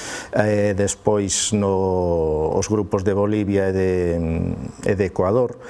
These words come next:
que sendo dos Andes, pois, van a traer, obviamente, folclore andino, pero tamén teñen bastante folclore, eh, relacionado con la, coa Amazonía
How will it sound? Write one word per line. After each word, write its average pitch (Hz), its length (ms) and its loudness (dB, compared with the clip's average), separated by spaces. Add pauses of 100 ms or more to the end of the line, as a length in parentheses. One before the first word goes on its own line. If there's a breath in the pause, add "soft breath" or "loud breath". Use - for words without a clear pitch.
(540 loud breath)
que 101 800 2
sendo 113 420 2
dos 110 320 -2
Andes, 113 480 0
pois, 92 320 -2
van 101 240 0
a - 20 -2
traer, 101 300 0 (160)
obviamente, 95 720 0
folclore 92 480 0
andino, 110 400 0
pero 117 240 0
tamén 120 320 0
teñen 117 400 0
bastante 107 400 0
folclore, 107 720 0
eh, 95 800 2
relacionado 92 560 0
con - 160 0
la, 87 320 0
coa 82 400 0
Amazonía 107 720 0